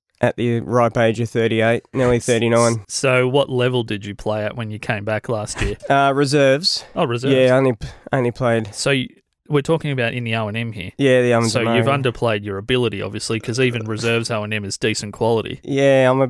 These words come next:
Speaker 1: I'm a bit foolish. My mates think I'm, I'm a complete idiot. All these young fellas trying to clean you up and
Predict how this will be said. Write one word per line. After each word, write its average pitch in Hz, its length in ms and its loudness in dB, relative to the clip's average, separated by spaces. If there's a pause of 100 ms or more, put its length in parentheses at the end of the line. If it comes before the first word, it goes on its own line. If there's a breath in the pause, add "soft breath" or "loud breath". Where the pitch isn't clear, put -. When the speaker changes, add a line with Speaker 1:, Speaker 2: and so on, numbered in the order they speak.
(160)
Speaker 1:
I'm 135 80 0
a 139 80 2
bit 135 160 0
foolish. 127 440 0
My 117 100 0
mates 117 320 0
think 117 200 -2
I'm, 113 400 -4
I'm 113 140 -4
a 113 40 0
complete 113 440 -2
idiot. 123 340 0 (420)
All 127 120 4
these 117 180 0
young 113 220 2
fellas 110 360 2
trying 113 240 0
to 110 220 0 (640 soft breath)
clean 117 300 2
you 113 100 4
up 120 220 2
and 110 340 -2